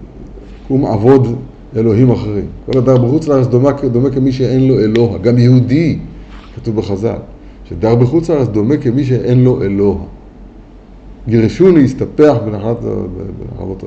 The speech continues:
בנחלת אבותיי, ואמרו לי, "קום, עבוד אלוהים אחרים." מכאן שכל הדר בחוץ לארץ דומה כמי שאין לו אלוה.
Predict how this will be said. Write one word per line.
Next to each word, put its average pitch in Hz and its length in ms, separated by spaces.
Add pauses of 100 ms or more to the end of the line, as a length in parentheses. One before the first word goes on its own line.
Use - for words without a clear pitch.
(140)
בנחלת 95 340
אבותיי, 160 440 (720)
ואמרו 131 180
לי, 156 80 (100)
"קום, 175 220
עבוד 139 200
אלוהים 127 280
אחרים." 98 300 (800)
מכאן 151 280
שכל 135 680
הדר 135 220
בחוץ 127 300
לארץ 160 160
דומה 131 200
כמי 131 220
שאין 120 220
לו 117 140
אלוה. 98 220